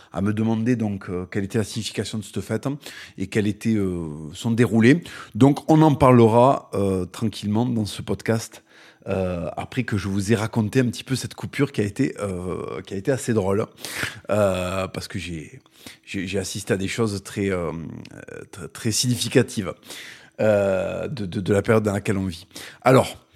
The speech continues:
donc j'étais tranquillement en train de regarder la télé et tout d'un coup, pam, euh, tout s'arrête, hein, le frigo fonctionne plus, euh, les lumières fonctionnent plus, je comprends qu'il y a eu une coupure d'électricité. Ça arrive régulièrement dans ma région, donc je ne suis pas affolé,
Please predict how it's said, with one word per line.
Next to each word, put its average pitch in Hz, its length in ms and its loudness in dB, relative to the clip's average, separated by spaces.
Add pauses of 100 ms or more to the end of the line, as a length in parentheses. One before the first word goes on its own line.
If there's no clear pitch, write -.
(240)
donc 101 180 -4
j'étais 120 220 0
tranquillement 127 420 2
en 117 60 2
train 117 120 -4
de 104 80 2
regarder 98 240 4
la 87 80 -2
télé 120 340 4
et 123 60 0
tout - 120 4
d'un 117 60 4
coup, 151 120 2
pam, 135 440 4 (120)
euh, 78 960 -4
tout - 120 -8
s'arrête, 104 420 -2
hein, 135 300 2
le 113 180 6
frigo 110 460 0
fonctionne 101 460 -6
plus, 123 640 6
euh, 101 340 -4
les 104 140 -6
lumières 107 320 -6
fonctionnent 90 340 -14
plus, 110 240 -6
je 98 140 -8
comprends 95 440 -8
qu'il 90 180 -8
y 90 40 -2
a 92 60 -2
eu 98 60 -2
une 101 100 -8
coupure - 240 -16
d'électricité. - 600 -2 (380)
Ça 120 220 6
arrive 123 200 4
régulièrement 127 480 4
dans 117 120 2
ma 104 80 2
région, 123 420 2 (320)
donc 92 120 -6
je 90 40 -2
ne 90 60 -4
suis - 120 -6
pas 90 120 -6
affolé, 113 560 0